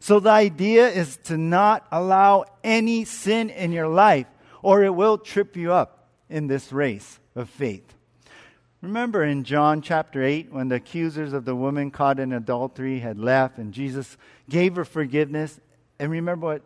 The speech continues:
he told her? "Go and sin no more." You see, her f-, race of faith, it began when Jesus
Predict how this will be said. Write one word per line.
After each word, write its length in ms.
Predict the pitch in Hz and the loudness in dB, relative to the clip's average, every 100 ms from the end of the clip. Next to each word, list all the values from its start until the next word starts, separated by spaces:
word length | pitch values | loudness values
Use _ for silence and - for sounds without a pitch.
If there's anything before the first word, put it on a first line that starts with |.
| _ | _
he 260 | _ 151 | _ -16
told 460 | 131 - 143 135 131 _ _ | -16 -8 -4 -4 -6 _ _
her? 320 | - 139 151 180 _ _ _ _ _ 156 117 | -6 -6 -6 -14 _ _ _ _ _ -20 -8
"Go 540 | 156 147 151 156 160 - _ 135 | 0 2 2 0 -4 -14 _ -12
and 260 | 113 110 | -10 -12
sin 640 | - - 147 135 104 98 113 _ _ _ | -16 -16 -8 -8 -8 -12 -20 _ _ _
no 560 | 117 117 113 110 107 104 _ _ | -12 -8 -6 -6 -10 -14 _ _
more." 420 | 113 117 101 82 _ _ - - | -10 -10 -10 -14 _ _ -18 -6
You 100 | 190 | -4
see, 240 | 226 202 | -2 -4
her 540 | - - 135 214 247 | -6 -6 4 6 6
f-, 160 | 233 - _ | 4 -8 _
race 500 | 165 165 202 247 - | -6 -2 0 -2 -6
of 140 | 170 | -10
faith, 380 | - 196 190 151 _ _ _ _ _ - | -8 -6 -6 -8 _ _ _ _ _ -6
it 160 | 214 | -4
began 720 | 170 196 147 196 196 160 127 - _ _ _ _ _ _ - | -4 -6 -2 0 2 2 -2 -10 _ _ _ _ _ _ -6
when 340 | 143 147 127 | -4 -2 -6
Jesus 640 | - 165 196 165 135 - | -8 -6 -6 -6 -8 -10